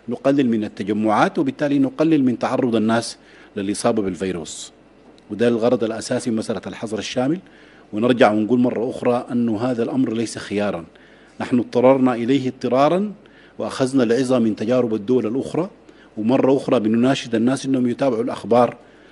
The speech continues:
العالمية ويتابعوا، آه،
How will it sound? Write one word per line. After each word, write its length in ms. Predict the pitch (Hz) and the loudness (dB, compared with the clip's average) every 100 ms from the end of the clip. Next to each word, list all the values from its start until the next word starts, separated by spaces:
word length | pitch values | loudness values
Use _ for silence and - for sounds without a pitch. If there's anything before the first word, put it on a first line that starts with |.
| - | -16
العالمية 760 | 95 92 110 110 113 143 147 160 - - - 104 | -8 -2 0 2 6 8 6 2 -10 -20 -16 -8
ويتابعوا، 640 | 101 135 135 117 123 127 - - | -4 2 4 4 0 -4 -8 -14
آه، 340 | 104 104 101 | -12 -12 -12